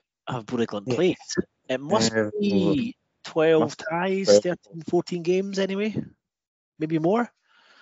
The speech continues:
Speaker 2: Yeah, it's, it's at least twelve, probably. It could be fourteen, um, games, so that's an extra.
Speaker 1: That's
Speaker 2: Yeah.
Speaker 1: a season. They're playing, like, fifteen, fourteen, fifteen matches more than other sides, which is
Speaker 2: Yeah.
Speaker 1: a massive, massive ask. 'Cause don't get me
Speaker 2: Mm.
Speaker 1: wrong, they'll have a decent squad, but it's not a massive squad, is it?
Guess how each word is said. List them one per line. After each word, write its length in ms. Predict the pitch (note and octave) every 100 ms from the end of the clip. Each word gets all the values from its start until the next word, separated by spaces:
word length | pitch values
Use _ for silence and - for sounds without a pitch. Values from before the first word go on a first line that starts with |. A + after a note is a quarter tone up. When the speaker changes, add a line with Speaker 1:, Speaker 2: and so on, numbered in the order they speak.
| _ _
Speaker 2:
Yeah, 80 | G#2
it's, 300 | G2+ - G#2+
it's 180 | - A2 -
at 80 | A2+
least 300 | D#3 - _
twelve, 460 | - A2 A2 G#2+ _ -
probably. 440 | A2+ A2+ A2+ G#2 -
It 140 | G#2
could 120 | - A#2
be 100 | A#2+
fourteen, 500 | G#2 G2+ G#2 G2 G#2+ _ -
um, 340 | G2 G2+ F#2+
games, 300 | F#2 F#2+ G2
so 140 | - G2
that's 180 | F#2+ -
an 100 | G2+
extra. 320 | F2+ - F#2
Speaker 1:
That's 220 | A#3 G#3
Speaker 2:
Yeah. 80 | F#2+
Speaker 1:
a 20 |
season. 380 | - F#3 F3+ C#3
They're 100 | D#3
playing, 240 | - G#3
like, 180 | G#3+ D3+
fifteen, 460 | - F3 - D#3 C#3+
fourteen, 460 | - D#3+ - D3
fifteen 360 | B2 D3+ - C3+
matches 400 | C3 C#3+ - C3
more 280 | C3+ C3+ A#2
than 100 | A2+
other 140 | A2+
sides, 500 | G2 C3+ D#3+ - - - -
which 140 | C#3+
is 80 | F#3+
Speaker 2:
Yeah. 80 | C3+
Speaker 1:
a 80 | C3 G3+
massive, 280 | G3+ D3
massive 260 | C3+ C3+ B2
ask. 460 | C#3 C3 F#2+ - - - -
'Cause 120 | D#3 -
don't 120 | A#3
get 100 | G3+
me 60 | C3+
Speaker 2:
Mm. 40 |
Speaker 1:
wrong, 180 | D3 C3+
they'll 120 | B2
have 40 | D3+
a 40 | D#3
decent 220 | - A2+
squad, 340 | A2+ D#3+ D3+
but 140 | A#2 A2+
it's 100 | C3
not 140 | -
a 20 |
massive 320 | A#2+ D#3+ F3 B2
squad, 220 | - G#2+
is 100 | B2+
it? 160 | F#2+